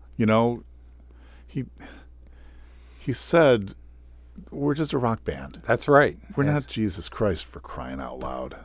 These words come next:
Speaker 1: I,
Speaker 2: But
Speaker 1: I don't know if that's
Speaker 2: taken,
Speaker 1: how it,
Speaker 2: yes.
Speaker 1: that's how it meant, what he meant,
Speaker 2: That's
Speaker 1: but
Speaker 2: what he meant, but, you know, everything, you know, they were the biggest thing in the world at that point. They really were.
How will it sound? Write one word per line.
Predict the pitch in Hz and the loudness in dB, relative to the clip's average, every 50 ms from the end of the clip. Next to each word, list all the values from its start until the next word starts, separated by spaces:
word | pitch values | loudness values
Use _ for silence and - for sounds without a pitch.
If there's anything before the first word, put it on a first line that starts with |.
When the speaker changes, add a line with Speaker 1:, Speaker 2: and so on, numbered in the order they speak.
| - - | -16 -14
Speaker 1:
I, | - - - - | -12 -12 -10 2
Speaker 2:
But | - | 2
Speaker 1:
I | 127 | 4
don't | 110 117 113 | 4 6 8
know | 110 | 10
if | 156 156 | 10 10
that's | 139 - 151 151 | 10 8 8 8
Speaker 2:
taken, | |
Speaker 1:
how | 135 113 104 | 8 8 8
it, | - | 10
Speaker 2:
yes. | 147 156 151 131 | 12 12 12 12
Speaker 1:
that's | 117 113 - | 12 10 8
how | - 117 110 | 8 8 8
it | 104 104 | 8 6
meant, | 123 170 214 208 - - - | 6 6 6 6 6 4 0
what | 139 127 | 2 2
he | 113 | 4
meant, | 113 143 185 208 - 98 101 95 - | 4 6 6 6 4 4 2 -2 0
Speaker 2:
That's | - 139 151 160 160 - | 6 8 10 10 10 10
Speaker 1:
but | 185 | 8
Speaker 2:
what | 175 156 | 8 10
he | 156 | 8
meant, | 147 147 156 160 151 135 123 - - 147 | 8 8 8 6 6 4 2 -4 -8 0
but, | 120 123 120 120 - - | 2 2 2 2 -2 -4
you | 120 123 120 | -2 0 0
know, | 117 110 | 2 2
everything, | 107 120 127 135 127 - 139 123 127 127 120 139 | 2 4 4 2 2 2 0 0 0 0 -2 0
you | 127 123 | 0 0
know, | 110 95 92 87 87 - - - | 0 2 0 -2 -4 -8 -8 -2
they | - 127 | 2 2
were | 127 127 117 | 4 4 4
the | 113 113 | 2 2
biggest | 110 123 113 117 110 - - | 2 0 0 0 -2 -4 -4
thing | 113 110 | -4 -2
in | 113 107 | -2 -2
the | 113 | -2
world | 110 110 120 139 151 139 104 | -2 -2 -2 -2 -2 0 -2
at | 98 95 98 - | -2 -4 -2 -2
that | 120 113 123 - | -2 -2 -2 -4
point. | - - 143 139 127 117 | -6 -4 -2 -2 -2 -2
They | - 120 117 | 0 0 0
really | 107 110 131 131 131 117 110 107 | 0 0 2 2 4 4 2 0
were. | 107 110 120 131 127 110 101 | 0 -2 0 2 0 0 0